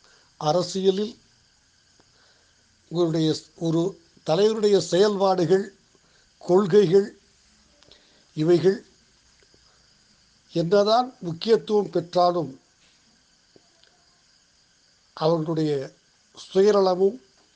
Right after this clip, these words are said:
பாப்புலாரிட்டியும், அதை மட்டுமே அவர்கள் முக்கியமாக கருதுவார்கள் என்று நான் மிக பணிவோடு கருதுகிறேன்.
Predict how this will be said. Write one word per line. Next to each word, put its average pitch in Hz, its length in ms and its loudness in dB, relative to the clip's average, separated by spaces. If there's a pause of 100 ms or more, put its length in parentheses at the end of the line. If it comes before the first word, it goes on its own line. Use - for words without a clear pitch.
(420)
பாப்புலாரிட்டியும், 175 1000 -2 (1080)
அதை 170 280 0
மட்டுமே 196 500 0
அவர்கள் 170 540 -6
முக்கியமாக 190 680 -2
கருதுவார்கள் 175 840 0 (400)
என்று 165 280 -4
நான் 156 320 -2 (420)
மிக 170 440 0 (100)
பணிவோடு 185 520 2
கருதுகிறேன். 151 720 -4